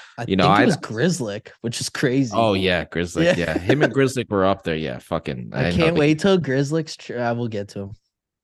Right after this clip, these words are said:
Speaker 2: But
Speaker 1: I
Speaker 2: I
Speaker 1: can't wait
Speaker 2: can't,
Speaker 1: to, yeah, go,
Speaker 2: I
Speaker 1: go,
Speaker 2: don't,
Speaker 1: go.
Speaker 2: I don't fault, um, look, I, I don't read too much into the whole fucking plus minus bullshit anyways. It's, I, I, I, I really don't think too much of that. Um, I'm trying to, uh,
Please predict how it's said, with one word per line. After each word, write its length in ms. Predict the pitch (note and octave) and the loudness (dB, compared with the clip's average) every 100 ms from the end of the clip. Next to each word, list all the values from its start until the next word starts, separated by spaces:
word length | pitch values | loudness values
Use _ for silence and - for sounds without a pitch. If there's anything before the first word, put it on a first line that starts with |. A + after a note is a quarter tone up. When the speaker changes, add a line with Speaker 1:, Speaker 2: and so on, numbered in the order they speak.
| _ - | _ -2
Speaker 2:
But 140 | B2+ A2+ | 4 6
Speaker 1:
I 40 | |
Speaker 2:
I 60 | B2 | 6
Speaker 1:
can't 160 | F3 | 6
wait 160 | F3 F3 | 4 4
Speaker 2:
can't, 180 | F#3 D#3+ | 2 -2
Speaker 1:
to, 40 | - | -4
yeah, 380 | D3 C3 A#2+ G#2 _ - | -4 -2 -2 -6 _ -6
go, 100 | G#2 | 0
Speaker 2:
I 100 | A#2+ | 2
Speaker 1:
go, 100 | E3 | 4
Speaker 2:
don't, 240 | E3+ B2+ | 2 -2
Speaker 1:
go. 60 | F#2+ | -4
Speaker 2:
I 80 | A2+ | 0
don't 220 | C3 D#3+ D3 | 0 0 -4
fault, 580 | - G2+ G#2 G#2 - - | -4 0 0 -2 -8 -6
um, 460 | F2 E2+ D#2 D2 - | -4 -2 -6 -10 -4
look, 220 | B2 B2 | 0 0
I, 220 | - F2 - | 0 -4 -2
I 80 | B2+ | -2
don't 260 | D3+ C#3+ - | 0 -2 -8
read 340 | F#2 A2 A#2 G#2+ | 0 2 2 0
too 160 | B2 | -2
much 300 | G#2 G2 - | 0 0 -2
into 260 | - F#2 G2+ | -6 -8 -6
the 120 | D#2+ | -4
whole 220 | F#2 F2+ | 0 -2
fucking 380 | D#2 F#2+ E2+ E2 | -2 -2 -2 -4
plus 260 | - F2 - | -6 -6 -4
minus 340 | D2+ D2+ D#2+ | -6 -6 -8
bullshit 460 | - D#2+ E2 F#2 D#2 | -4 -4 -2 -2 -2
anyways. 520 | D2 D#2 E2 E2+ E2 | -4 -2 -2 -2 -2
It's, 220 | D2+ - - - - _ _ _ - | -6 -8 -18 -20 -20 _ _ _ -6
I, 160 | C2 - | -4 -2
I, 260 | - D#2 D2 - | -2 -2 -2 -4
I, 220 | D2+ E2 - | -4 -4 -4
I 80 | D#2 | -4
really 260 | D#2+ E2 | -2 -2
don't 240 | D#2 D#2 - | -2 -4 -4
think 160 | D#2+ | -8
too 160 | - E2+ | -6 -6
much 260 | D2+ D#2+ - | -4 -4 -4
of 200 | C#2+ D2 | -4 -2
that. 280 | D2 E2+ D#2 - _ _ _ _ _ _ | 0 2 0 -4 _ _ _ _ _ _
Um, 300 | D#2+ D#2 D2 | -8 -6 -6
I'm 80 | C2+ | -8
trying 300 | - G2+ E2+ | -8 -6 -6
to, 60 | |
uh, 40 | - | -8